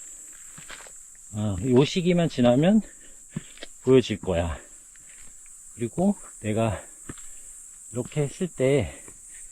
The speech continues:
그 다음에 이런 것들이 찾아온다는 거를 경험적으로 알고 있기 때문에, 어, 그 시기가 되면 지금 걱정하는 거는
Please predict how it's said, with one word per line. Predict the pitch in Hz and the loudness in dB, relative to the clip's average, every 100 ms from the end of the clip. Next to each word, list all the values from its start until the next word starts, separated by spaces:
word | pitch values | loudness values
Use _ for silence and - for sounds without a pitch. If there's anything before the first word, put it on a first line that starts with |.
| - - | -20 -12
그 | 127 | -8
다음에 | - 110 120 120 | -2 0 2 2
이런 | 107 127 | 4 2
것들이 | 120 - 110 | 0 -4 -10
찾아온다는 | - 156 170 151 143 120 120 | -8 0 2 2 2 0 0
거를 | 113 120 117 90 - - - - - - - - | 2 2 2 0 -8 -16 -20 -20 -20 -20 -18 -6
경험적으로 | 110 127 131 123 123 104 | 0 4 4 4 2 2
알고 | 92 113 | 0 -2
있기 | 95 - | -4 -4
때문에, | 113 107 139 160 - - - - - - - - - - - - - - | -2 2 4 4 2 -8 -18 -18 -18 -18 -20 -20 -20 -20 -18 -18 -18 -10
어, | 113 110 98 80 - - - - - - - - - - - - | -4 -4 -4 -8 -14 -18 -18 -20 -20 -20 -18 -18 -18 -18 -20 -14
그 | - | -8
시기가 | 113 170 151 147 | -6 -2 0 2
되면 | 131 110 120 196 185 - - - - - - - - - - | 2 2 2 2 -2 -10 -16 -18 -12 -12 -14 -20 -14 -12 -10
지금 | - 120 120 | -4 0 0
걱정하는 | - - 117 110 104 | -2 -2 0 2 0
거는 | 104 143 | 2 2